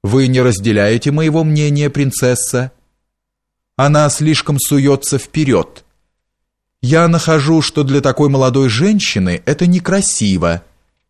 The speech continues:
ибо, мне кажется, особо это мне не сверстница», ответила госпожа де Лом.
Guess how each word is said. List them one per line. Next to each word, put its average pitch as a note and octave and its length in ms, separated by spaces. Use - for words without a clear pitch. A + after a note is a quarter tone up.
ибо, A2+ 360
мне A#2 200
кажется, G#2+ 760
особо B2 500
это A#2 200
мне A#2 240
не A#2+ 120
сверстница», F#2 920
ответила G#2 560
госпожа G2 500
де F2 120
Лом. D#3+ 460